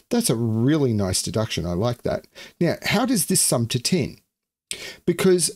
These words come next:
in order to sum to ten, you must use one digit below five and one digit above five, because you could use one plus nine, two plus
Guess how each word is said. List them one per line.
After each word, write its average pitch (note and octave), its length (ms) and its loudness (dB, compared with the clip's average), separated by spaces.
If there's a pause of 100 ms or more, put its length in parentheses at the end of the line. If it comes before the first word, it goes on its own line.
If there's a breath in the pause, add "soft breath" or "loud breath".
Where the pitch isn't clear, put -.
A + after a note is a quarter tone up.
(120)
in E3+ 160 4
order A3+ 320 4
to F#3 120 2
sum D3 260 2
to - 120 -2
ten, A#2 460 -2 (180 loud breath)
you D3+ 140 2
must F3 320 0
use D3+ 300 0
one D3 340 2
digit E3+ 400 -2
below C3 380 2
five - 580 -4
and B2 180 2
one A2+ 160 0
digit A2+ 280 0
above D3+ 320 -2
five, - 440 -6 (300 loud breath)
because C3+ 500 2 (100)
you A#2 180 0
could A#2 160 0
use G#2 180 -2
one F#3+ 220 0
plus F#3 280 0
nine, B2 360 -2
two D#3+ 220 0
plus D#3+ 300 0